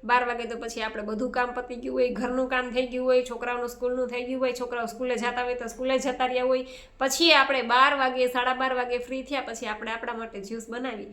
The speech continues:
અને પી લેવાનું છે. પછી આખો દિવસ તમને જ્યારે જ્યારે ભૂખ લાગે ત્યારે સલાડ લ્યો, ફ્રૂટ લ્યો, જ્યુસ લ્યો, નાળિયેર પાણી લ્યો,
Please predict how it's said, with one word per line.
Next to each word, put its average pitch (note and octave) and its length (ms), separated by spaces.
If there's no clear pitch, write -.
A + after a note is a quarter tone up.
અને C4+ 180
પી F4 200
લેવાનું A3 460
છે. G#3+ 240
પછી D#4+ 220
આખો E4 340
દિવસ C#4+ 340
તમને C4 240
જ્યારે C#4 320
જ્યારે B3+ 240
ભૂખ B3 280
લાગે C4+ 340
ત્યારે G#3+ 260
સલાડ B3 460
લ્યો, A3+ 360
ફ્રૂટ B3 460
લ્યો, A3+ 360
જ્યુસ B3+ 440
લ્યો, A#3 320
નાળિયેર B3 400
પાણી A3 360
લ્યો, G#3+ 440